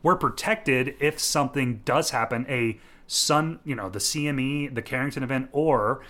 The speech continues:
there's another thing that they're mentioning, and we've all heard of, if you've played Call of Duty, you know what an E M P is, the electromagnetic pulse. They could send on a nuke out to space,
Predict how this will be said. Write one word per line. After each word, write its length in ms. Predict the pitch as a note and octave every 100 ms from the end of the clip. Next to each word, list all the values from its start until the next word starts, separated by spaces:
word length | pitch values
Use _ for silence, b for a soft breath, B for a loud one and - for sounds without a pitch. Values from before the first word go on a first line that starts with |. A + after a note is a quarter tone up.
| B B -
there's 160 | C3
another 360 | B2+ B2 D3 D3+
thing 500 | C#3+ G#2+ G2+ C3+ D3
that 320 | B2+ A2+ G#2+ A2+
they're 140 | G#2+
mentioning, 520 | G#2 G2+ - G2+ G#2+
and 80 | A#2
we've 120 | A#2
all 140 | B2+ B2+
heard 200 | B2 A2+
of, 60 | A#2
if 120 | C#3+
you've 100 | -
played 220 | C#3 A#2+
Call 240 | - B2+
of 80 | B2+
Duty, 240 | A#2+ B2 B2+
you 200 | A#2+ C3+
know 140 | B2
what 120 | A2+
an 120 | G#2 G#2+
E 160 | B2 A2+
M 120 | G#2+
P 280 | - A2+ G#2
is, 260 | G2 G2
the 100 | G#2
electromagnetic 840 | G2+ G2+ G2+ A2+ G#2+ G2+ G#2 F#2+ -
pulse. 460 | A#2 A2+ - - - B B B B B -
They 140 | G#2 F3+
could 200 | G3 C3+
send 720 | - - E3 D#3+ C3+ B2 C3+ -
on 160 | A#2+ C3
a 60 |
nuke 460 | C#3+ C3+ B2 A2 - - - - -
out 200 | B2+ D3+
to 80 | D#3
space, 720 | - - G#2 G2 G#2 - -